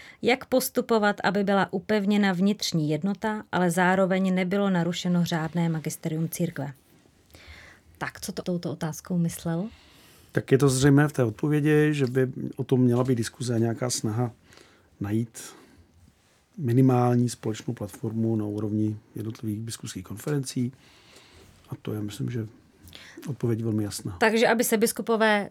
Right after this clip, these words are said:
Speaker 1: s-, dohodli na nějakých minimálních kritériích, které za všechny budou v pořádku. A
Speaker 2: Nějaké
Speaker 1: pak, že se
Speaker 2: společné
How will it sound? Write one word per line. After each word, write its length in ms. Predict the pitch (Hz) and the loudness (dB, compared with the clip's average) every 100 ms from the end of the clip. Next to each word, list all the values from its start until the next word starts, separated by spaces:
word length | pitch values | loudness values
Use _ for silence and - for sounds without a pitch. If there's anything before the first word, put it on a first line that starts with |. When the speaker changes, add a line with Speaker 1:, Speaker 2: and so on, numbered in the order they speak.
| - | -12
Speaker 1:
s-, 120 | - - | -18 -10
dohodli 560 | 214 220 202 233 220 214 | 0 2 4 4 4 4
na 80 | |
nějakých 460 | 202 196 185 196 - | 2 0 0 -6 -2
minimálních 520 | 185 185 180 160 160 | 0 2 0 0 -4
kritériích, 560 | - 180 - 214 214 214 | -4 -4 4 4 4 4
které 220 | 208 202 | 4 6
za 100 | 190 | 4
všechny 380 | 190 220 - 202 | 2 -4 -2 -2
budou 220 | 180 165 | 0 -2
v 100 | 147 | -2
pořádku. 760 | - 160 143 160 - 214 240 277 - - - _ _ _ _ - | -4 -2 -4 -6 -6 0 0 0 -10 -20 -20 _ _ _ _ -6
A 420 | 190 180 175 170 _ | -2 -2 -2 -4 _
Speaker 2:
Nějaké 200 | - 214 | 2 6
Speaker 1:
pak, 80 | 180 | 6
že 100 | 170 | 6
se 60 | |
Speaker 2:
společné 200 | - 233 | 6 6